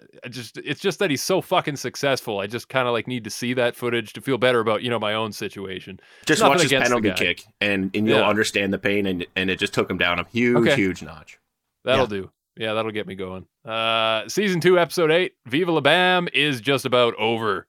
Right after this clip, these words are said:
Speaker 1: Oh my God. It feels like, feels like a long time coming, but this is,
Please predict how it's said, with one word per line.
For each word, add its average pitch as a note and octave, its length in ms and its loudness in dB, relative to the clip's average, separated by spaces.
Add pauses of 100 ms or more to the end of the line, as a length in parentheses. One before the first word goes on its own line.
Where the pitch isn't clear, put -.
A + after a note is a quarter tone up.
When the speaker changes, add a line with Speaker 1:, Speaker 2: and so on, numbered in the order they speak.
Speaker 1:
Oh B2+ 360 4
my G2 180 -2
God. G2+ 380 0
It - 80 -8
feels C3 320 -2
like, A2 340 0 (540)
feels F3+ 200 2
like D3 80 2
a C3+ 60 2
long B2+ 260 2
time A#2 320 0
coming, G#2+ 260 0
but G#2+ 220 -4
this G#3 240 0
is, D#3 260 -2